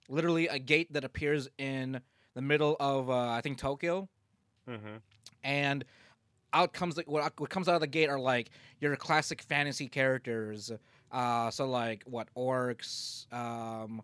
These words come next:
Speaker 1: knights, um, dragons,
Speaker 2: Dragons, yeah.
Speaker 1: and all that. This invades Tokyo and starts, you know, trying to massacre,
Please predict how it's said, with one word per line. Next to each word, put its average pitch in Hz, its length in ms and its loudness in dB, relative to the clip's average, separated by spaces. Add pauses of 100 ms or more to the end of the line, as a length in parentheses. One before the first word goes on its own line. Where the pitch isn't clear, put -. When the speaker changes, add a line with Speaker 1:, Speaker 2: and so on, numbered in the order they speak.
(360)
Speaker 1:
knights, 127 1040 -4 (400)
um, 113 640 -4
dragons, 151 920 2 (320)
Speaker 2:
Dragons, 117 500 0
yeah. 131 280 0
Speaker 1:
and 123 260 -4
all 160 220 6
that. 139 340 6
This 139 200 -6
invades 151 680 2
Tokyo 139 500 0
and 123 100 -2
starts, 131 300 -4
you 123 60 -6
know, 110 80 -8
trying 131 180 -4
to 120 60 -4
massacre, 120 720 -2